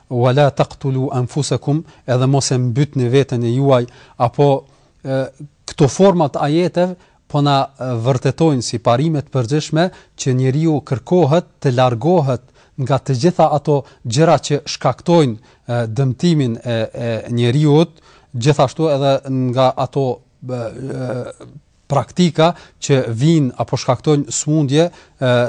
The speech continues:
të rrezikshme për njeriun. Prandaj mund të themi, e, në përmbyllje se parimet e përgjithshme të fesë son të lartë, e, e, na vjen, na jep të kuptojmë se pirja e duhanit është një praktik e ndaluar,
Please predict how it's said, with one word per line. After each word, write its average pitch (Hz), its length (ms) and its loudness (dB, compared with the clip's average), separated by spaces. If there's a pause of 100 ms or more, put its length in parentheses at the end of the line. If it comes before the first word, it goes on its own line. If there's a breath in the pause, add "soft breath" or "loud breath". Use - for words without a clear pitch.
(120)
të 131 180 2 (140)
rrezikshme 131 520 -4
për 123 200 -2
njeriun. 117 380 0 (1080 loud breath)
Prandaj 175 400 4 (100)
mund 175 220 2
të - 100 -8
themi, 151 320 0
e, 127 240 -8
në 120 160 -2
përmbyllje 139 640 0 (300 soft breath)
se 139 320 -2
parimet 151 480 2
e 120 80 -4
përgjithshme 127 640 -2
të 101 200 -4 (120)
fesë 139 240 0
son 120 380 -2 (340)
të 110 160 -4
lartë, 147 320 2 (240 soft breath)
e, 123 120 -6
e, 117 560 0 (380)
na 123 300 -2
vjen, 143 300 0 (280)
na 120 140 2
jep 147 300 2
të - 100 -8
kuptojmë 170 680 -4 (100)
se - 260 -4
pirja 151 380 -2
e 117 60 -4
duhanit 143 440 -2
është 135 220 -4
një 123 100 -6
praktik 127 500 -4
e 131 140 -2
ndaluar, 113 560 2